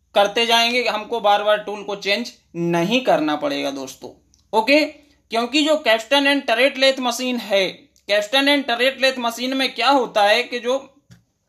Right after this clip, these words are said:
हमारे टूल्स हैं, हेक्सागोनल टरेट में सिक्स टूल होते हैं और ये जो टरेट है, इसको हम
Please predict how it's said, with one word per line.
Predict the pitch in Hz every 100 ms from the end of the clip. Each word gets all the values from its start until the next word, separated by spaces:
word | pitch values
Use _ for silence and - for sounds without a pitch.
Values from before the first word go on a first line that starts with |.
| _ _ _ _ _ _ _ _ _ _ -
हमारे | 185 226 254 269
टूल्स | - 240 285 262
हैं, | 233 254 226
हेक्सागोनल | 208 208 262 254 262
टरेट | 254 233 240 247
में | 262
सिक्स | 262 277 262 -
टूल | 269 254
होते | 214 190 196
हैं | 175 156 - 208
और | 233
ये | 254
जो | 269
टरेट | 262 214 233 254 262
है, | 254
इसको | 240 - 247
हम | 254 262